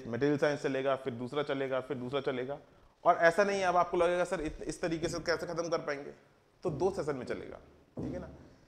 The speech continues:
दस बजे वाला session मैं start कर रहा हूँ और same कल से ही दो बजे भी एक session start होगा जिसमें थर्मोडायनेमिक्स start होगा और जो करेंगे वरुण sir। Pattern यही same रहेगा,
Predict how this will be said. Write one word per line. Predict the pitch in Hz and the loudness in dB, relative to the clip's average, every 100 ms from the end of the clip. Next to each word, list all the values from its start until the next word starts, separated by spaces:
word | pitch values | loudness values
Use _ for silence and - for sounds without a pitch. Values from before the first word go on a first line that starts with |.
| - _ | -20 _
दस | 113 185 196 | 0 0 2
बजे | 208 | 4
वाला | 202 190 | 4 4
session | 185 180 | 0 -4
मैं | 170 160 | -2 0
start | 151 156 151 | 2 2 2
कर | 160 | 0
रहा | 147 | -2
हूँ | 165 185 - - - | -4 -6 -14 -20 -8
और | 180 180 | -2 -2
same | - 233 233 - - | 0 6 6 6 2
कल | 226 240 | 6 6
से | 226 | 6
ही | 214 | 4
दो | 175 151 208 | 4 6 8
बजे | 202 185 | 8 6
भी | 175 | 4
एक | 156 | 2
session | 151 147 | 0 -2
start | 139 151 139 | 0 0 0
होगा | 139 160 170 | 0 -4 -4
जिसमें | 143 190 190 | -6 -4 -4
थर्मोडायनेमिक्स | 190 160 208 185 160 147 143 | -4 0 4 6 4 -2 -2
start | 151 135 | 0 2
होगा | 139 151 | 2 0
और | 160 147 | 0 0
जो | 156 | 0
करेंगे | 147 151 | 0 0
वरुण | 143 117 104 | 0 -2 -2
sir। | 95 90 - _ | -8 -10 -16 _
Pattern | 127 165 175 | 2 4 4
यही | 170 | 2
same | 175 180 | 2 0
रहेगा, | 165 170 170 | 2 0 -2